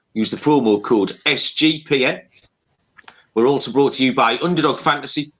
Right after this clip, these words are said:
Underdog has just added Pick'em Scorchers, where you can win a hundred times your money.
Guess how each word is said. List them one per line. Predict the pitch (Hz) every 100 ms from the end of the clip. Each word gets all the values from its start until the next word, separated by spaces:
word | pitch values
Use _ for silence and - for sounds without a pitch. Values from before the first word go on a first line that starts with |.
| _ _ _ _ _ -
Underdog | 151 127 147 120
has | 127
just | - 143 - -
added | 160 131 120 -
Pick'em | 240 240 208
Scorchers, | - 170 143 120 131 139 -
where | 135
you | 127
can | 117
win | 127 113
a | 104
hundred | 165 170 147 151
times | - 151 151 151
your | 139
money. | 147 135 135